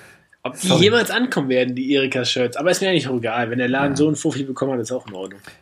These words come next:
Speaker 2: Bis dahin könnt ihr ja, äh, Gaumenschmaus und Butterbrot hören. Und denkt immer dran, Kinder, wenn die ersten Strahlen morgens durch die Fenster schießen und deine Nase kitzelt, musst du halb im Schlaf noch niesen.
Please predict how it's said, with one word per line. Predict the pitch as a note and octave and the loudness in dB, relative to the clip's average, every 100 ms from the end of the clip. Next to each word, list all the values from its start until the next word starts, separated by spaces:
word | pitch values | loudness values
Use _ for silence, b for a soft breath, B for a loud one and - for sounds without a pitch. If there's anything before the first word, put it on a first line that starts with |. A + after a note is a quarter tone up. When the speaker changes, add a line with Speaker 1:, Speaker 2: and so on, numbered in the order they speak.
| _ C3 | _ -2
Speaker 2:
Bis | A#2 - | 0 4
dahin | C#3+ E3+ F3+ F#3+ F#3 _ _ | 6 8 6 2 -2 _ _
könnt | - D3 D#3 | -2 2 6
ihr | D3+ | 6
ja, | C#3 C#3+ B2+ C3 C3 B2+ B2+ | 8 6 6 4 4 4 2
äh, | |
Gaumenschmaus | A#2+ C3+ D#3 - B2+ A#2+ A2+ | 2 2 0 -2 0 0 -2
und | A#2+ A2+ | -6 -4
Butterbrot | G#2+ C#3+ A#2+ A2+ A2+ A#2+ | 0 2 2 0 0 0
hören. | A#2+ B2+ D#3 D#3+ B B B | 0 2 -2 -4 B B B
Und | A#2 A2+ | 0 2
denkt | D3 D3+ | 4 2
immer | C3+ B2+ | 0 0
dran, | A#2+ A#2+ A#2+ | 2 2 2
Kinder, | A2 B2 B2 A#2+ A2 A2+ | -2 0 2 2 2 2
wenn | B2+ | 2
die | C#3 | 2
ersten | B2+ - B2 | 0 0 -4
Strahlen | - B2 B2 C3+ | -2 4 4 4
morgens | B2 A#2+ A#2+ A2 | 2 2 2 -2
durch | B2+ B2+ | -2 -2
die | B2+ B2 A#2 | 0 2 2
Fenster | A2+ A#2+ A2 A#2 | 2 -4 -2 -2
schießen | G#2+ C3+ - B2 A#2+ A#2+ B B B - | 0 -2 -2 -4 -4 -8 B B B -8
und | A2 | 0
deine | A2+ D3 | 2 4
Nase | C3+ C3 B2 B2 | 4 4 4 0
kitzelt, | - C3+ - A#2+ A2+ A2+ - - | -2 -2 0 0 0 -6 -14 -8
musst | A#2 A2 | -4 0
du | A#2+ | 2
halb | B2+ C3 | 2 2
im | A#2 | 0
Schlaf | C3 - | 2 2
noch | B2 A2+ | 2 2
niesen. | C3 A#2+ B2+ A2+ | 2 2 0 -2